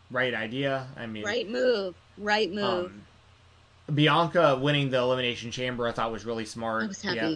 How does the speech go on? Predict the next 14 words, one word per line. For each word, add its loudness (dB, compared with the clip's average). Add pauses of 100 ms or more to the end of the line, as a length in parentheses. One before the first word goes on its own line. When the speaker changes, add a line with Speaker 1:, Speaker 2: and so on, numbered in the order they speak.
Speaker 1:
she -2
looked 0
really 2
Speaker 2:
Yep. 10
Speaker 1:
good 0
in -4
there. -4 (760)
Speaker 2:
She 2
did. 12
I, 10
you 2
know 4
what 6
I 6